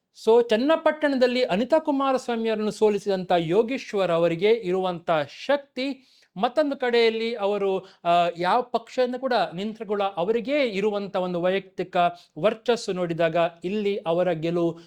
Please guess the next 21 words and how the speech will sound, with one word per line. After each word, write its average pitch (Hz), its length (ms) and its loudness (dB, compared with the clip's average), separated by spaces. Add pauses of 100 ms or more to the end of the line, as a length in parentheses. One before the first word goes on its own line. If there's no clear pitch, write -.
(100)
ಸುಲಭ 269 460 2
ಆಗತ್ತೆ 185 360 0
ಅಂತೇಳಿ 175 180 -4
ಕಾಂಗ್ರೆಸ್ಗೆ 180 1080 0
ಅನಿಸ್ತಾ 220 340 -2
ಉಂಟು. 190 440 -2
ಆದ್ರೆ 180 460 0
ಮತ್ತೊಂದು 196 460 -2
ಕಡೆಯಲ್ಲಿ 170 640 2 (480)
ಈ 226 160 2
ಬಾರಿ 196 520 4
ನಿಖಿಲ್ 220 400 -2
ಕುಮಾರಸ್ವಾಮಿಯನ್ನು 175 1000 -2
ಹೇಗಾದ್ರೂ 262 720 2
ಗೆಲ್ಲಿಸಲೇಬೇಕು 190 1040 0
ಅಂತ 170 220 -4
ಹೇಳಿ 190 440 0 (220)
ಸ್ವತಃ 208 420 2 (300)
ದೇವೇಗೌಡ್ರೆ 208 840 2
ಕಣಕ್ಕೆ 214 680 -4
ಇಳಿದದ್ದು 196 760 -2